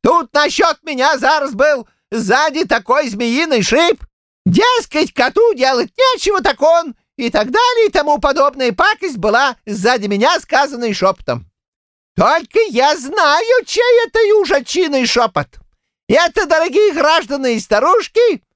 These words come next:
Агафон Дубцов шипит на меня, как лютый змей из преисподней. Это он хочет мне помороки забить, чтобы я сбился с мысли и про него ничего не сказал.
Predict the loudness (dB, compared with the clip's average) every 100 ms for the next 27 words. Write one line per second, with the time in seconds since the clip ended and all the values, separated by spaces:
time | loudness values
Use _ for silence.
0 | _ _ -4 -2 0 -2 0 0 0 -2
1 | -2 0 0 -4 -2 0 0 -2 -4 0
2 | 0 0 -4 -4 0 2 2 0 -2 -4
3 | -2 -2 0 0 -4 -2 0 0 0 0
4 | -2 -6 -4 -4 -2 -2 0 -4 -4 _
5 | _ _ _ _ _ 0 0 2 2 2
6 | 0 0 -2 -2 -8 -6 0 0 0 -8
7 | _ -2 0 2 2 0 -2 -2 -2 -2
8 | -6 -8 -20 _ -2 -2 2 0 0 -2
9 | -4 -4 -6 -4 0 2 0 0 0 -2
10 | _ _ -2 0 0 2 2 2 0 -2
11 | 0 0 0 -2 0 -2 0 0 -2 -4